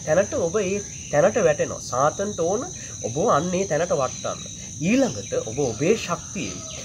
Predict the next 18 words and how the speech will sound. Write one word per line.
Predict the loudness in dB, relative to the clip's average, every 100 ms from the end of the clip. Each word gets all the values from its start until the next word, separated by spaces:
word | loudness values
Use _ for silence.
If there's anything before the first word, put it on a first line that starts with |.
| -10
කොහොම | -4 2 4
හරි | 4 2
උත්සාහ | 0 -2 -2
කළා | -2 -6 -6 -4
අනිත් | -4 -4
මිනිස්සුන්ගේ | -2 0 0 0 -2 0
උදව් | 2 2 2
අරගෙන | -2 -6 -8 -8 -8 -4 0
මිනිස්සු | 2 2 0
කියන | 0 2 2
දේවල් | 2 2 2 0
අහලා | 2 2 4
වැඩ | 8 8
කරන | 6 0 0
කෙනෙක් | -4 -6 -4 -4
බවට | -2 -2 -4 -4 -4 -4
ඔබ | -2 0
පත් | 2 0